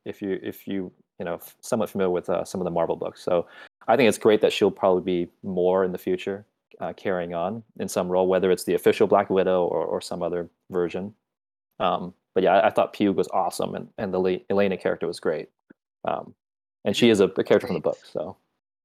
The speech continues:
Speaker 1: But they're
Speaker 2: So
Speaker 1: more antagonists in the books, for sure. They, they don't like each other at all. They're not so <laughs> nice,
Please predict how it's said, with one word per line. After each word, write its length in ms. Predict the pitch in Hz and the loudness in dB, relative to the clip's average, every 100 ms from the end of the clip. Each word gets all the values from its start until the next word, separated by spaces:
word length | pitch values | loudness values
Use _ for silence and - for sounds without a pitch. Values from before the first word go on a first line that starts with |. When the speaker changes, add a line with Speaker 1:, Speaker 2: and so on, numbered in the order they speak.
| _ _ _ _ _ _ | _ _ _ _ _ _
Speaker 1:
But 80 | 135 | 4
they're 100 | 147 | 6
Speaker 2:
So 40 | |
Speaker 1:
more 120 | 165 139 | 6 4
antagonists 600 | 113 113 107 101 87 107 | 4 2 2 0 -2 -4
in 80 | |
the 60 | 90 | -6
books, 280 | 90 82 - | -4 -6 -8
for 160 | - | -8
sure. 300 | 90 - 87 - | -6 -4 -4 -4
They, 120 | 95 | -10
they 160 | - | -4
don't 160 | 107 117 | -4 0
like 200 | 95 - | -2 -2
each 120 | - | -8
other 180 | 82 78 | -8 -6
at 60 | 76 | -8
all. 140 | 65 | -8
They're 120 | 95 | -6
not 180 | 104 - | -4 -4
so 400 | - 95 90 104 - - | -4 -4 -6 -10 -14 -20
<laughs> 260 | - - | -20 -10
nice, 420 | 101 98 98 - | -2 0 0 -4